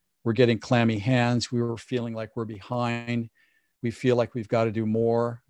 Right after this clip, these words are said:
We're getting up at one thirty A M and walking around for an hour, wondering what to do next. Uh,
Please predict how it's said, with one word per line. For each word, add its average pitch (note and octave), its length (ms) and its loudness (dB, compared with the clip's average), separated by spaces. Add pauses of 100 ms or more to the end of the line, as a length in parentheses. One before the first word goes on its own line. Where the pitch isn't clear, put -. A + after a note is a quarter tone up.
(240)
We're A2 180 -6
getting A2+ 440 -4
up A2 140 -4
at B2 60 -6
one A#2 220 0
thirty A2+ 320 0
A A2+ 160 -2
M A2+ 120 -2
and G#2+ 80 -6
walking A2 360 -2
around A2+ 280 -4
for - 120 -6
an A2 80 -2
hour, A2+ 380 0
wondering A2+ 340 -6
what A2 160 -8
to A2+ 100 -12
do A2 140 -4
next. A2 400 -4 (640)
Uh, G#2+ 340 0